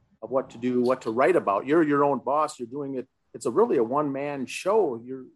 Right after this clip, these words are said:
you're not working on someone giving you a task of what to write on or a topic for the following, the upcoming week. Uh, you, you get to pull whatever you want and do it. And a lot of your stuff too is, is somewhat breaking news. Uh, I've seen your column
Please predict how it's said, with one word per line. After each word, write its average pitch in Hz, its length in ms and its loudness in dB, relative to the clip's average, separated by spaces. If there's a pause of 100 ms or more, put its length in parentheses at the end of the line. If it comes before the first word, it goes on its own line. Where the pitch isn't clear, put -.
(300)
you're 151 120 -6
not 170 240 0
working 160 400 0
on 127 120 -4
someone 143 380 -6
giving 147 240 -8
you 131 120 -4
a 110 40 -2
task 139 440 -8
of 110 80 -20
what 127 160 -8
to 117 60 -8
write 131 200 0
on 117 220 -4 (240)
or 120 160 0
a 104 60 -4 (240)
topic 165 280 -2 (120)
for 123 80 -12
the 113 100 -16
following, 117 480 -4 (400)
the 127 60 2
upcoming 107 460 -4
week. 101 300 -10
Uh, 104 160 -4
you, 120 300 -2
you 151 100 -6
get 202 140 2
to 151 60 -2
pull 151 380 4 (120)
whatever 160 300 4
you 190 160 0
want 165 280 2
and 123 140 -6
do 190 180 4
it. - 60 -6
And 139 100 -10
a 123 40 -6
lot 190 200 -2
of 233 60 -14
your 185 80 -12
stuff - 300 -4
too 180 220 6
is, 123 160 -4 (520)
is 123 300 -2
somewhat 147 520 0
breaking 139 460 2
news. 202 520 0
Uh, 110 480 -18
I've 165 140 -4
seen 175 200 0
your 165 160 2
column 175 560 -2